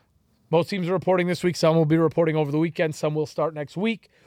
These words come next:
But for the most part, we are in the thick of it now.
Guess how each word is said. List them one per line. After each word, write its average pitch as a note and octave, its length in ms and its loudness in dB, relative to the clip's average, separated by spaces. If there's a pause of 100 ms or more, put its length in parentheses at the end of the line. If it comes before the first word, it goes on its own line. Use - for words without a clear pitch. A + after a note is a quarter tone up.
(140)
But F#3 160 0
for G#3+ 240 2
the G#3+ 80 4
most G#3+ 280 4
part, F#3+ 240 2
we E3+ 220 -6
are E3+ 320 2 (240)
in G3+ 200 0
the F3+ 80 -2
thick - 260 0
of D#3 120 0
it D3+ 100 -6
now. A2+ 220 -12